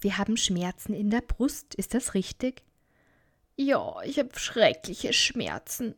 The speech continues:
wie ein Messer in meiner Brust.“ „Wo genau tut es denn weh?“ „Hier um das Herz und in den Lungen.“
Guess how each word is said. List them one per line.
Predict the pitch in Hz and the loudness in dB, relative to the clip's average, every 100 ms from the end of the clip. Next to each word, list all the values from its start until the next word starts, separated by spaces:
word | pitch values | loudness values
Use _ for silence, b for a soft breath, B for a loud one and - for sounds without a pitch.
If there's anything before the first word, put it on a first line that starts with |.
| _ | _
wie | - 247 277 | -8 0 2
ein | - 285 277 | 2 0 0
Messer | 269 302 - - | 0 0 -2 -2
in | - | -2
meiner | 202 180 226 | -2 -2 -2
Brust.“ | - - - - - - _ _ _ _ _ _ _ _ _ _ | -4 -6 -6 -10 -14 -20 _ _ _ _ _ _ _ _ _ _
„Wo | - 185 | -6 -2
genau | 185 165 151 196 | -2 -2 -2 -2
tut | 208 - 240 | -2 -2 0
es | 254 | -2
denn | - 196 170 | 0 -2 0
weh?“ | 165 226 226 - _ _ b b b b b b _ | 0 0 0 -4 _ _ b b b b b b _
„Hier | - - 269 - - | -20 -6 0 0 0
um | 269 | 0
das | 269 277 | 2 0
Herz | 262 262 - - - | -2 2 2 2 -2
und | 254 | -2
in | - 269 | -2 0
den | 277 | 0
Lungen.“ | 269 285 254 233 220 226 | 2 2 2 -2 -2 -8